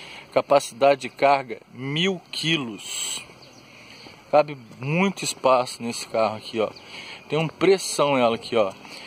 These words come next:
Ela é quatorze e oitocentos. Fazemos à vista ela aqui, ó, por treze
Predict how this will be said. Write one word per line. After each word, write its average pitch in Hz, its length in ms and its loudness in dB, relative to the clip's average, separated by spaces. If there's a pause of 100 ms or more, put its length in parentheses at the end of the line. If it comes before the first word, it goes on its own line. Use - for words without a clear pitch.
(200)
Ela 127 140 0
é 147 40 0
quatorze 190 960 2 (180)
e 190 320 -2
oitocentos. 143 1400 0 (460)
Fazemos 156 460 4
à 208 100 10
vista 165 460 0
ela 147 220 6
aqui, 185 280 0
ó, 123 180 6 (1000)
por 135 140 -2
treze 202 640 2